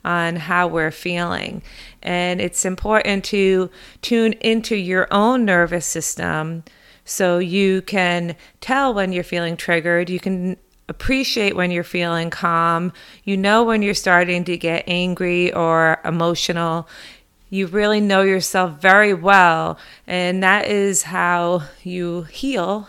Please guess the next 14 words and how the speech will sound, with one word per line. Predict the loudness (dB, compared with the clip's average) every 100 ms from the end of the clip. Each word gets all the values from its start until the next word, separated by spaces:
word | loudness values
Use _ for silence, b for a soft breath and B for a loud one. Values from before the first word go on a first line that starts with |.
| -10
and | -6 -2
have | 0 2
the | 0
best | 0 -2 -2
life | -4 -4 -4
possible. | -2 -2 -2 -10 -10 -12 _ B -10
Knowing | -2 0 0 0
yourself | -2 -4 -4 -4 -4 -8
very | -4 0 2 2
well, | 2 2 0 -4 B B B B B B -4
knowing | 2 2 4 2
your | 0
nervous | 2 0 0 -4
system, | -6 -6 -6 -8